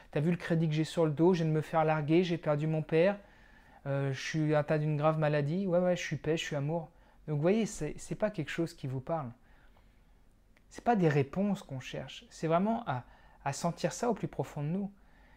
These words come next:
Et ce qui est drôle, c'est que c'est quand on abandonne toutes les questions, quand on abandonne toutes les recherches, qu'on trouve cette paix, qu'on trouve cet amour, qu'on trouve cette liberté.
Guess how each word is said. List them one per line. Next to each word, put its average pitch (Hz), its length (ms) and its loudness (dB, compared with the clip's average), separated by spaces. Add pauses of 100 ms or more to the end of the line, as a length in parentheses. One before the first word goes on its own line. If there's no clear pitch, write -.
(460)
Et 160 60 -4
ce - 80 -8
qui - 100 2
est 175 40 6
drôle, 226 200 6
c'est 160 160 -4
que 143 300 -2
c'est - 220 -4
quand 226 220 2
on 175 120 4
abandonne 151 460 4 (100)
toutes 240 200 -2
les 175 100 4
questions, 185 420 -6 (1300)
quand 180 180 4
on 180 40 4
abandonne 175 340 2
toutes - 240 -4
les 190 80 4
recherches, 180 680 -2 (400)
qu'on 170 120 -4
trouve - 260 -4
cette - 280 -8
paix, 165 260 -8 (160)
qu'on 147 160 -6
trouve 175 260 -4
cet - 220 -10
amour, 156 400 -4
qu'on 156 140 -6
trouve 156 260 -8
cette - 240 -10
liberté. 143 440 -6